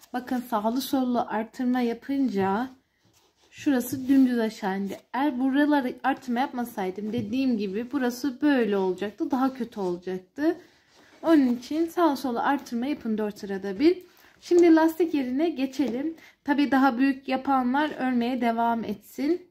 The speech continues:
Ee, ben on sekiz sıra ördüm. Ee, siz yirmi, yirmi iki, yirmi dört diye, e, hırkanın boyunu uzatabilirsiniz.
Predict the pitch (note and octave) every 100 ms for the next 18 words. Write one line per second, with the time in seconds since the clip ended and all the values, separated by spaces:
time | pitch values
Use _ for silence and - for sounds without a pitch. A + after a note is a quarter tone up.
0 | _ _ _ _ _ _ _ _ _ -
1 | - A#3 G#3+ A3 A3+ G#3+ - _ _ _
2 | - A3+ B3 B3 B3 A#3+ B3 C4 A#3+ A#3+
3 | A3 G#3 D4+ D#4+ A3 G#3+ A3 A3 G#3+ B3
4 | A3 F#3+ A3+ A3 G3+ A#3 A3+ G3 G3+ -
5 | A#3+ C4+ C#4 - - A#3+ - _ G#3 -
6 | - C3+ A3 B3+ C4 A3 G3+ G3+ A#3+ A3
7 | D4 B3 B3+ A3+ A3 B3 A#3+ - F#3+ D4
8 | E4